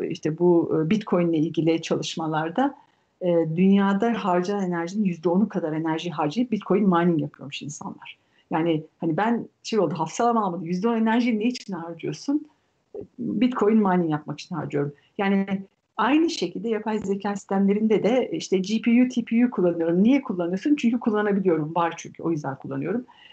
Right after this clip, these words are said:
Ee, o, o tür yaklaşımlardan bizim vazgeçmemiz gerekiyor. Hani bizim şey gitmemiz gerekiyor. İşte bu, e, yani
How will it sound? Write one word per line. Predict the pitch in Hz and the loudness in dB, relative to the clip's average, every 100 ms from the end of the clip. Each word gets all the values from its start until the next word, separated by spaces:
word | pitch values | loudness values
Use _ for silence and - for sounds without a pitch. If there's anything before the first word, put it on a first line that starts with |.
| - | 0
Ee, | 190 185 180 - - | 4 4 4 2 -2
o, | - 240 277 | 2 2 4
o | 262 285 | 2 2
tür | 277 | 0
yaklaşımlardan | 247 254 247 240 233 226 262 247 | 0 -2 -4 -2 -2 0 0 0
bizim | 233 233 | 0 0
vazgeçmemiz | 220 180 - 147 147 | 0 0 -4 -10 -8
gerekiyor. | 147 151 160 170 | -6 -6 -4 -2
Hani | 190 185 | 0 -2
bizim | 208 233 | -2 -2
şey | 226 | -2
gitmemiz | 220 185 165 151 | -2 -4 -6 -4
gerekiyor. | 156 151 151 | -4 -2 -6
İşte | - 165 | -6 0
bu, | 185 180 - _ _ - | 0 0 -4 _ _ -4
e, | 160 151 147 - 80 - - | 2 2 2 -2 -2 -4 -6
yani | - 165 165 165 - | -4 -2 0 0 -2